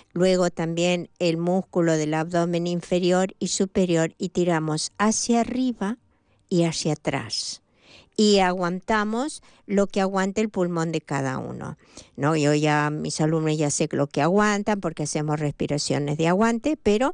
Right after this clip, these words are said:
cuando se comienza, lo importante es que estas tandas hay que hacerlas. Y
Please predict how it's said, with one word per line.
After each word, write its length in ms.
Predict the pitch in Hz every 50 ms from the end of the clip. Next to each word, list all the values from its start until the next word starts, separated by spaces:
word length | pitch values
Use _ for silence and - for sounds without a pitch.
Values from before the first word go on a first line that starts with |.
| - - - - - _
cuando 320 | - 185 180 185 185 185
se 180 | 165 - - 185
comienza, 680 | - - 156 165 196 220 247 220 196 196 - 254 240
lo 80 | 214 180
importante 960 | 170 170 - - 170 175 - - 196 196 208 208 - - 208 208 208 196 202
es 160 | 214 - -
que 340 | - - - 190 185 180 - -
estas 400 | - 233 240 - - - 240 226
tandas 520 | - - 254 240 226 208 202 202 208 - -
hay 120 | 214 214
que 140 | - - 240
hacerlas. 580 | 220 - - 226 202 185 147 - - - - _ - - _ _ _ _ _ - - - - _ _
Y 300 | - 220 220 226 220 -